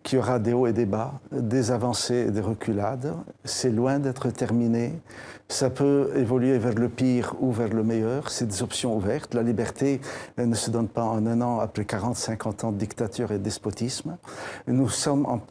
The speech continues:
train, en plus, et cela doit intéresser la Terre entière, nous sommes en train d'assister à un changement de monde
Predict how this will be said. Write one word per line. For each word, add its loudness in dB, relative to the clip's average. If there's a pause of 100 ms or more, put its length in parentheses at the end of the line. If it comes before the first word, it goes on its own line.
train, 0
en 0
plus, 0
et 2
cela -2
doit -2
intéresser -2
la 0
Terre -2
entière, -2 (440)
nous 2
sommes 0
en 2
train 0
d'assister -2
à 0
un 0
changement -2
de 0
monde 2